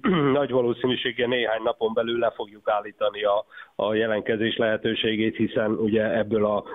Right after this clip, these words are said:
nagyságrendből biztosan meg fogjuk találni azt az ezer embert, akit, ö, jelen pillanatban, ö, keresünk. Ugye ez most a versenyszférára, ö, van egyértelműen kiírva, tehát állami cégek, ö, ebben a körben nem pályázhattak.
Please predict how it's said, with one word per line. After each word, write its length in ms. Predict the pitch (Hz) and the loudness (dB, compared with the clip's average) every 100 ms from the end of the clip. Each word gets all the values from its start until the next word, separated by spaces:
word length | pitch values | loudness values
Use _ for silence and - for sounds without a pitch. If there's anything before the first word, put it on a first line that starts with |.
| - | -6
nagyságrendből 760 | 117 113 117 98 101 104 104 104 | -4 -2 -2 0 0 0 0 2
biztosan 520 | 110 - 104 113 98 | 0 -2 -2 0 0
meg 340 | 101 101 104 | 0 0 0
fogjuk 340 | - 98 95 - | -2 -2 -2 0
találni 460 | 104 98 95 98 | 0 0 2 2
azt 220 | 95 - | 0 0
az 120 | 101 104 | -2 0
ezer 240 | 95 101 | 0 0
embert, 440 | 98 98 101 - | -2 -2 -2 0
akit, 340 | 95 - 98 - | -4 -2 -4 0
ö, 200 | 101 98 | 2 2
jelen 340 | 98 101 98 92 | 0 0 0 -2
pillanatban, 800 | 101 98 98 95 95 101 98 98 - - - | -4 -2 0 -2 0 -2 -2 -4 -12 -16 -8
ö, 540 | 107 98 98 95 98 87 | -4 0 0 0 0 -2
keresünk. 800 | - 113 113 - 139 147 139 - - | -2 0 0 0 2 0 -2 -8 -2
Ugye 200 | 127 127 | 0 2
ez 60 | |
most 200 | 127 113 | 0 0
a 80 | 127 | 0
versenyszférára, 1200 | 135 135 - 123 110 - 120 113 107 104 110 107 - - - | 0 0 -2 -4 -4 -2 0 0 0 -2 -2 -2 -6 -20 -8
ö, 140 | 113 104 | -4 0
van 180 | 117 | 0
egyértelműen 760 | 120 110 113 104 120 113 113 107 | 0 0 0 0 0 2 2 0
kiírva, 460 | 107 117 120 120 123 | 0 2 2 2 0
tehát 280 | 120 104 110 | 0 0 0
állami 540 | 107 104 101 101 95 - | 0 0 0 0 -2 0
cégek, 480 | 117 104 104 - - | -2 0 0 -2 0
ö, 40 | |
ebben 500 | 98 - 101 - 98 | 0 2 0 0 2
a 80 | 92 | 2
körben 420 | - 104 - 98 | 0 -2 0 0
nem 180 | 98 90 | 0 0
pályázhattak. 1040 | - 85 85 - - - - - - - | 0 0 0 -2 -6 -8 -10 -10 -12 -14